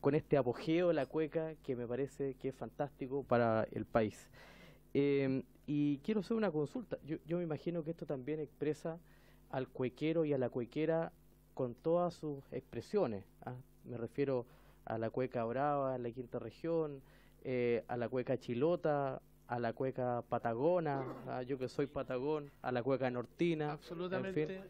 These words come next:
Speaker 2: sí,
Speaker 1: Me imagino que
Speaker 2: absolutamente
Speaker 1: sí.
Speaker 2: todo. No, la, nosotros sentimos que uno de los valores más importantes de la cueca es la diversidad. La diversidad de la cueca,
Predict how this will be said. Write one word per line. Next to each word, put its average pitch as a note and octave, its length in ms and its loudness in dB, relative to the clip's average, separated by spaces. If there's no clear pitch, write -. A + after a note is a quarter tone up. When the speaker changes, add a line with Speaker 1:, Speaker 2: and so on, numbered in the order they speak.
Speaker 2:
sí, D#3 220 -14
Speaker 1:
Me D3+ 80 4
imagino F3 440 4
que D#3+ 80 2
Speaker 2:
absolutamente - 80 2
Speaker 1:
sí. C3+ 60 0
Speaker 2:
todo. C3 220 -4
No, D#3+ 100 -12
la, E3+ 220 -2
nosotros F#3+ 400 -8
sentimos G3+ 400 -2
que F3+ 400 -2
uno F#3+ 180 -2
de G3 80 2
los F#3+ 100 -2
valores F#3 320 0
más F#3 140 -2
importantes F#3 580 -2
de G3 80 -4
la E3+ 140 -2
cueca F#3 400 -4
es F3+ 120 -4
la G3 100 0
diversidad. D#3 600 -2
La E3 80 0
diversidad E3+ 480 0
de G3+ 80 4
la G3 120 2
cueca, G3+ 400 -2